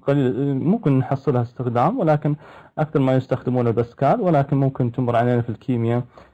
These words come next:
اللي هو التور والبار تمر علينا، مو في لها طريقة بسيطة لتحويلها إلى الكيلو باسكال، والكيلو باسكال، آه، هو أكثر الوحدات، وهو يمثل واحد، ألف باسكال، ألف باسكال.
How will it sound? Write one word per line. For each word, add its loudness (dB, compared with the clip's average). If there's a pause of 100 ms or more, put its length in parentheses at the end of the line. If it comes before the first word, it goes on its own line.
(140)
اللي -4
هو 2
التور 0
والبار 2 (180)
تمر -2
علينا، 0
مو 0
في -4
لها 2
طريقة -2
بسيطة 0
لتحويلها 0
إلى 2
الكيلو -4
باسكال، -4 (500)
والكيلو 0
باسكال، -2
آه، -2
هو 2
أكثر -4
الوحدات، -2 (420)
وهو -4
يمثل -2
واحد، 0
ألف 2 (180)
باسكال، -6 (100)
ألف 0 (140)
باسكال. -8